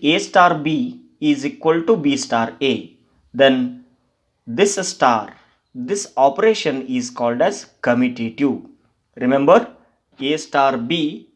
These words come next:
is equal to B star A. Then some basic examples we will see. Show that plus from R cross R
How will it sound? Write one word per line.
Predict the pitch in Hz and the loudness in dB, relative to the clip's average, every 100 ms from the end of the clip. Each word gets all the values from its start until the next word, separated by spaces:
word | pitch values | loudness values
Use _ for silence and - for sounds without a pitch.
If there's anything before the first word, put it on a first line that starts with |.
| - | -8
is | 127 123 123 | -4 -4 -6
equal | 123 123 123 123 | -6 -2 -2 0
to | 170 156 - 127 101 | 0 0 -4 -12 -4
B | 123 123 | 0 2
star | 123 - 156 202 - - | 0 2 2 2 -4 -8
A. | 117 87 - _ _ _ _ - - - | -8 -8 -18 _ _ _ _ -20 -20 -2
Then | 151 208 | 4 4
some | 226 202 185 | 4 0 0
basic | 180 180 160 135 | -4 -4 -6 -6
examples | 107 120 113 - - | -6 -6 -6 -8 -10
we | 120 | -10
will | 104 143 | -10 -8
see. | - 143 - _ _ _ _ _ _ _ _ _ _ - | -4 -6 -8 _ _ _ _ _ _ _ _ _ _ -8
Show | - 226 | 2 4
that | 220 123 135 - - - _ _ _ _ _ _ _ - | 4 2 -2 -6 -20 -20 _ _ _ _ _ _ _ 2
plus | 208 202 - - 165 | 2 2 -2 -10 -14
from | - 156 139 127 208 233 _ _ | -10 0 0 0 -4 -10 _ _
R | 143 170 185 | 4 4 4
cross | 185 180 175 - | -2 -2 -2 -2
R | 135 117 | -2 -2